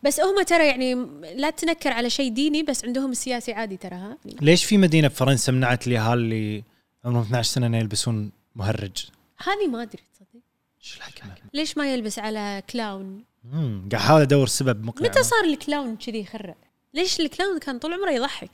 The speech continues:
Speaker 2: هو ليش يخرع؟ أنا أقول لك ليش يخرع. لأن الكلاون، مو بس الكلاون، أي شخص متنكر يعطيك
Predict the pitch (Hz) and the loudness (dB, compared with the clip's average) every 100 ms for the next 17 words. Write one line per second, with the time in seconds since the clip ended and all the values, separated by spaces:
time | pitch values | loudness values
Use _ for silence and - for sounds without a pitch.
0 | - 135 147 - 143 113 107 123 - _ | 2 6 6 4 2 0 -2 -10 -20 _
1 | _ 143 139 107 92 - - - - - | _ 0 2 2 -4 -10 -10 -12 -16 -18
2 | _ _ - 165 185 180 - 180 180 175 | _ _ -2 4 6 6 6 6 8 8
3 | 190 - _ _ _ _ 170 208 214 - | 4 -2 _ _ _ _ 8 8 8 4
4 | 156 117 110 170 208 - 175 - - - | 2 2 4 6 6 8 6 4 -4 -4
5 | - _ _ 139 - 180 180 - 170 - | -12 _ _ -2 6 6 8 4 2 0
6 | _ _ _ _ _ _ _ _ _ _ | _ _ _ _ _ _ _ _ _ _
7 | 147 135 135 175 190 - | -2 -2 0 2 2 2